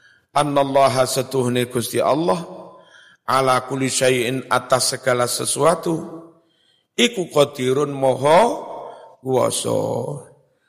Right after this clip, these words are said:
Dan Allah apa maha kuasa? Lah iyalah, Allah yang menciptakan semua langit bumi. Kalau penciptanya Allah,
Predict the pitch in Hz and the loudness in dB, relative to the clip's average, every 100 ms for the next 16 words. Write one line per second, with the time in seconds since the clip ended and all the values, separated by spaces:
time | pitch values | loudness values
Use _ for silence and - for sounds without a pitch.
0 | _ _ _ _ _ _ _ _ 110 120 | _ _ _ _ _ _ _ _ -8 -4
1 | 156 214 233 214 190 190 175 175 202 208 | -2 0 0 2 0 2 0 0 0 0
2 | 208 180 185 233 247 185 214 247 233 240 | 0 -6 2 2 2 0 2 4 6 4
3 | 202 143 - - - - - _ _ _ | 2 -4 -12 -14 -16 -20 -20 _ _ _
4 | 196 190 180 180 175 175 165 160 170 - | -2 2 2 2 -2 -2 -6 -4 -6 0
5 | 160 160 160 156 151 160 147 143 143 143 | 0 2 -2 -2 -4 -4 0 0 2 0
6 | 147 143 - 131 127 131 185 - - _ | -2 -4 -4 -2 -2 -2 -4 -10 -20 _
7 | _ _ _ _ _ - 160 175 175 175 | _ _ _ _ _ -2 2 2 0 0
8 | 185 170 165 - 175 - - 165 165 156 | 0 0 -6 -2 -2 0 0 0 0 0
9 | 160 165 | -2 2